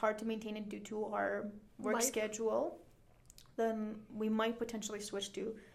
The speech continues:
Speaker 1: bi-weekly later on. But for now, you will hear, you will hear of us every week, sadly. <laughs> 'Cause some of you might be like, "What are they talking about?" <laughs> Okay, so,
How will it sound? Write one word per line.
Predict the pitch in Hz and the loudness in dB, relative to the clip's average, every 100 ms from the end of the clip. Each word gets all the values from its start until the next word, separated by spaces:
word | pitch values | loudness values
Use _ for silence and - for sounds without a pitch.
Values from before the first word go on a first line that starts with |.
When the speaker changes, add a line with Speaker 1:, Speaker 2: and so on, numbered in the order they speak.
| - - - - | -20 -20 -6 0
Speaker 1:
bi-weekly | 202 202 214 226 220 | 2 2 -2 -4 -4
later | 226 226 208 208 190 | -2 0 2 2 0
on. | 220 - - - - - - - - - - | 0 -4 -10 -12 -18 -20 -20 -20 -20 -20 0
But | 226 | 2
for | 226 233 | 4 4
now, | 226 214 | 6 6
you | 214 214 208 | 4 2 2
will | 208 | 2
hear, | 202 202 208 196 202 202 - - - - - | 0 -2 -2 0 0 -4 -14 -20 -20 -20 -2
you | 226 233 | 4 6
will | 233 220 | 6 6
hear | 214 | 6
of | 208 | 4
us | 202 | 2
every | 208 196 | 2 0
week, | 185 - - - - | 0 -4 -8 -18 -10
sadly. | - 202 - 208 185 - - - - - | 0 0 0 -4 -6 -12 -18 -18 -16 -14
<laughs> | - - - - - 254 - - - - - 320 294 - | -14 -10 -10 -6 -4 -4 -6 -10 -10 -10 -6 -4 -4 0
'Cause | 233 214 214 - - - - - - | 2 4 4 0 -4 -8 -10 -14 -10
some | - 226 220 220 | -2 2 2 0
of | 226 220 | -2 0
you | |
might | 220 214 | 2 0
be | 214 | 0
like, | 208 190 190 | -2 -2 0
"What | 233 220 | 2 2
are | 208 | 2
they | 202 | 0
talking | 196 - - | -2 -2 -4
about?" | - - - - | -6 -6 -8 -6
<laughs> | 277 - - - - - - | -8 -6 -10 -12 -18 -18 -2
Okay, | 294 277 - | 2 4 2
so, | - - | 2 6